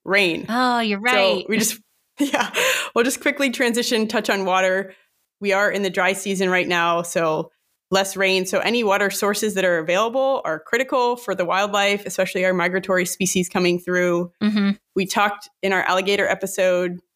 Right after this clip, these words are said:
Speaker 1: I think we mentioned this, Shannon, about them being ecosystem engineers. And
Speaker 2: I'm
Speaker 1: maybe we didn't
Speaker 2: pretty
Speaker 1: touch on that.
Speaker 2: sure. Well, if not, we're mentioning it now.
Speaker 1: If not. <laughs> So they do create these little, what we call wallows, and those kind of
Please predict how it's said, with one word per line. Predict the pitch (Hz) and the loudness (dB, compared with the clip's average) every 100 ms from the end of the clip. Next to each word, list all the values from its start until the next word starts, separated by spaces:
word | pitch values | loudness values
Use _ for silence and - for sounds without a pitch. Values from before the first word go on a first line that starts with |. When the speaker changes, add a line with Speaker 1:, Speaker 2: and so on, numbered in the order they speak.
| _ - | _ -10
Speaker 1:
I | |
think | - 466 | -4 0
we | 427 | 2
mentioned | 262 202 208 | 2 0 -2
this, | 190 | 0
Shannon, | 202 185 202 | 0 0 0
about | 190 190 196 | 2 0 0
them | 196 | 0
being | 202 202 190 190 - _ _ _ - | 0 2 0 -2 -8 _ _ _ -4
ecosystem | 208 208 214 220 226 | 0 2 0 -2 -2
engineers. | 220 226 220 220 240 269 262 - - | 0 0 0 0 2 0 -2 -6 -2
And | 202 - _ _ _ _ _ _ _ _ _ _ | -4 -4 _ _ _ _ _ _ _ _ _ _
Speaker 2:
I'm | 214 | -2
Speaker 1:
maybe | 302 269 | 0 2
we | 220 | 2
didn't | 440 | 2
Speaker 2:
pretty | 480 | 2
Speaker 1:
touch | - | 2
on | - | 2
that. | - | 2
Speaker 2:
sure. | 214 247 - | 0 0 -2
Well, | 233 262 | 0 0
if | 320 | 0
not, | 254 330 | 0 0
we're | 226 | 0
mentioning | 220 233 247 226 | -2 -2 -2 0
it | 202 - | 0 0
now. | 202 220 | 2 2
Speaker 1:
If | 165 | 2
not. | - 196 - | 2 2 0
<laughs> | - 240 - - - 523 587 - - 294 - - - - _ | 0 2 2 0 0 0 0 0 2 2 2 0 -2 -6 _
So | - 247 | -2 2
they | 233 240 | 2 2
do | 269 262 | 0 -2
create | 254 220 233 233 | 0 2 2 0
these | 226 202 | -2 0
little, | 214 208 | 0 2
what | 202 | 2
we | 175 | -2
call | 214 202 170 | -2 -2 0
wallows, | 190 208 220 214 220 233 - - _ _ | 0 2 2 2 0 -2 -6 -8 _ _
and | 196 202 | -4 0
those | 208 214 220 214 - _ _ _ _ _ _ _ | 2 2 0 -4 -10 _ _ _ _ _ _ _
kind | 233 208 | -2 0
of | 185 185 | 0 -4